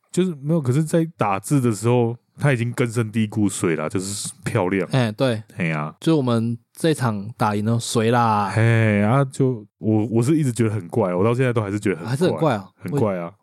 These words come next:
Speaker 2: 那看来我已经很习惯了。
Speaker 1: 嗯。
Speaker 2: 虽然我不会这样打啦，但是我看到我不会觉得怪啦。
Speaker 1: 嗯，嗯，嗯。这跟那个什么，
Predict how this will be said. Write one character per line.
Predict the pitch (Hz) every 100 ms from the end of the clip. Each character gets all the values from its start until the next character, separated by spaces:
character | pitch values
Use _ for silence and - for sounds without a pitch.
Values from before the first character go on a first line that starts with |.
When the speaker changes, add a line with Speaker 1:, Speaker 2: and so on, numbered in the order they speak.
| _
Speaker 2:
那 | 139 143
看 | 139
来 | 113
我 | 113
已 |
经 | 117 113
很 | 107
习 | 98 - 104
惯 | 127 117
了。 | 98 - _ -
Speaker 1:
嗯。 |
Speaker 2:
虽 | - 240
然 |
我 | 170
不 | 151
会 |
这 | 190
样 | 196
打 | 175 110 90
啦， | 104
但 | 175
是 | 190 170
我 | 131 117
看 | 208
到 | 202
我 | 117
不 | 127
会 |
觉 | 127
得 | -
怪 | 131 87
啦。 | - _
Speaker 1:
嗯， | 110 98
嗯， | 82 82 80 73
嗯。 | 78 76 80 - _ _ -
这 | 147 -
跟 | 131 131
那 | 139
个 | 123 101
什 | - 82
么， | 78 73 76